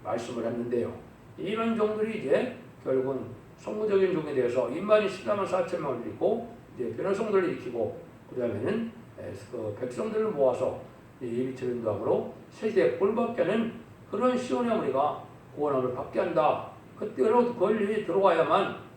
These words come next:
하나님의 진리 앞에 순종하는 자들이 되겠죠. 이건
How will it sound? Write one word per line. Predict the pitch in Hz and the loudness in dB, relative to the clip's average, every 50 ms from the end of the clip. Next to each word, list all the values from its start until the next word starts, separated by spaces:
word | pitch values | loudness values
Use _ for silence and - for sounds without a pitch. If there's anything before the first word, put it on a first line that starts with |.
| - - - | -20 -20 -12
하나님의 | - - 233 240 220 190 | -8 -4 -2 -2 -2 -2
진리 | - 202 208 208 | -4 -2 4 4
앞에 | 180 165 170 170 170 - 247 - - - - - - | 4 6 6 6 6 6 6 4 -2 -6 -12 -16 -18
순종하는 | - - - 220 214 214 202 180 165 160 | -18 -12 -10 -8 -4 0 0 2 2 2
자들이 | - 135 127 131 131 135 | 2 2 2 2 2 0
되겠죠. | - 135 135 135 - - - - - - - - - - - - - | 0 0 2 2 0 2 0 -2 -2 -2 -10 -14 -18 -20 -20 -14 -10
이건 | 254 247 240 233 202 226 226 233 226 - | -6 -4 -2 0 2 2 2 2 0 -2